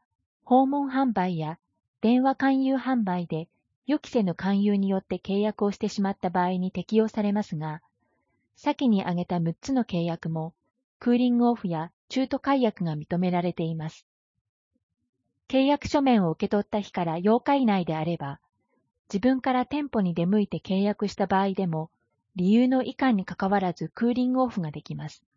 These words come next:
また、サービスの提供の際に、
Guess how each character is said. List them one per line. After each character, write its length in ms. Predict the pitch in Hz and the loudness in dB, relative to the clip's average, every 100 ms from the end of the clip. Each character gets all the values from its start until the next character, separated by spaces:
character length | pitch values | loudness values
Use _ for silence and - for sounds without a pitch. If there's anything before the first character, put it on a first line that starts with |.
| _ _ _ _ _ _ _ _ _ _ _ _ _ _ 208 | _ _ _ _ _ _ _ _ _ _ _ _ _ _ -6
ま 140 | 202 | -2
た、 260 | 208 208 - _ _ _ | 0 -2 -6 _ _ _
サ 220 | _ 285 302 | _ 0 0
ー 40 | |
ビ 120 | 269 | 0
ス 120 | - | -2
の 100 | 170 | -2
提 240 | 156 190 196 | -2 -2 0
供 220 | 214 196 | 0 0
の 120 | 196 | 0
際 260 | - 196 170 | -2 -2 -2
に、 220 | 151 | -6